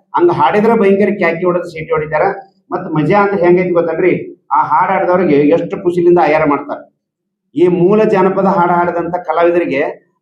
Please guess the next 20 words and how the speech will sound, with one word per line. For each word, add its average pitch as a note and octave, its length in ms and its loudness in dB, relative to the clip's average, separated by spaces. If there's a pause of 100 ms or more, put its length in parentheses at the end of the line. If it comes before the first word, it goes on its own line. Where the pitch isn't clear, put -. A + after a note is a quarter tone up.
ಒಂದು D#3 240 -4
ರೂಪಾಯಿನೂ E3 360 0
ಕೊಡೋದಿಲ್ಲ. B2 420 -2 (480)
ಮತ್ತ್ E3+ 140 -6
ಅವರು F#3+ 460 2
ಅಂತ D3+ 200 -2
ಕಲಾವಿದರನ್ನ G3 580 0
ಹಂಗ - 180 -2
ಕಳಿಸ್ತಾರೆ. - 680 -4 (340)
ಆ F3+ 240 2
ಊರಿಗೆ G#3 540 0 (220)
ಅಂತ G3 180 2
ಕಲಾವಿದರನ್ನ G3+ 600 2
ಕರೆಸಿರು. F3+ 340 0
ಒಬ್ಬ E3+ 280 -2
ಕಲಾವಿದ, F3+ 300 2 (580)
ಈಗ D#3 100 -4
ಮಾಳು D3+ 300 2
ನಿಪ್ನಾಳ್ F3+ 400 0
ಅಂತವ, E3+ 300 -2